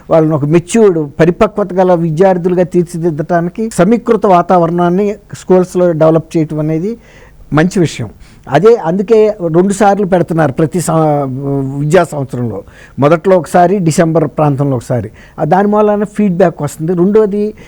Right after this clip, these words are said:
గతంలో కార్పొరేట్ స్కూళ్ళల్లోనే పిల్లలు రాకపోతే తల్లిదండ్రులకి మెసేజ్ వెళ్ళేది ఫోను. అంతే, లేకపోతే ఈ ఇంటర్మీడియట్ కాలేజెస్ ఉన్నాయి కదా, చైతన్య ఇలాంటి.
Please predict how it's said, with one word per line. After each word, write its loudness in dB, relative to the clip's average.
గతంలో 0
కార్పొరేట్ -2
స్కూళ్ళల్లోనే 2
పిల్లలు 2
రాకపోతే -2
తల్లిదండ్రులకి 2
మెసేజ్ 2
వెళ్ళేది 4
ఫోను. -2
అంతే, 2
లేకపోతే 2
ఈ 2
ఇంటర్మీడియట్ 0
కాలేజెస్ 2
ఉన్నాయి 0
కదా, -2
చైతన్య 2
ఇలాంటి. -2